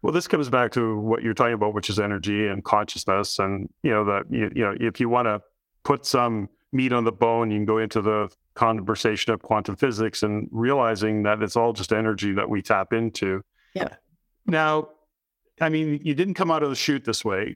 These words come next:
Speaker 1: have you? Or maybe you did. You know, what was the study, or what, how did it, this evolve in your thinking? How did, you know, you got some coaching that puts you onto a different path, perhaps a different journey? When did you start tapping into the possibilities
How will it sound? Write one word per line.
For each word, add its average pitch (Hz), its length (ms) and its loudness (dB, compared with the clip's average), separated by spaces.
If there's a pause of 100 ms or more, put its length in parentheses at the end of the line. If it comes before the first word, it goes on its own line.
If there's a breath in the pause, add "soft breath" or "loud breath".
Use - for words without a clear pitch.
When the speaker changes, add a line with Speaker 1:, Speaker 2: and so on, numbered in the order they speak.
(160)
Speaker 1:
have 131 220 0
you? 127 420 0
Or 147 140 2
maybe 127 240 0
you 147 120 0
did. 180 220 2 (220)
You 135 80 2
know, 123 340 0 (260 loud breath)
what 143 220 2
was 135 220 0
the 123 100 2
study, 143 720 0
or 120 280 0
what, 120 320 0 (420)
how 143 220 4
did 151 200 2
it, 135 160 -2
this 135 200 0
evolve 123 680 2
in 117 100 0
your 113 200 0
thinking? 107 500 -2
How 131 180 4
did, 127 200 -2
you - 380 -6
know, 123 100 6
you 117 180 -2
got 123 240 2
some 143 140 0
coaching 131 460 0
that 117 200 0
puts - 220 -2
you 127 120 2
onto 120 420 0
a 113 40 0
different 107 420 -2
path, 117 380 2
perhaps 117 340 2
a 110 40 -2
different 113 360 -2
journey? 113 520 0 (340 soft breath)
When 160 200 0
did 170 120 -2
you 170 80 0
start 143 280 0
tapping 131 420 2
into 135 320 0
the 117 120 0
possibilities 120 1300 -2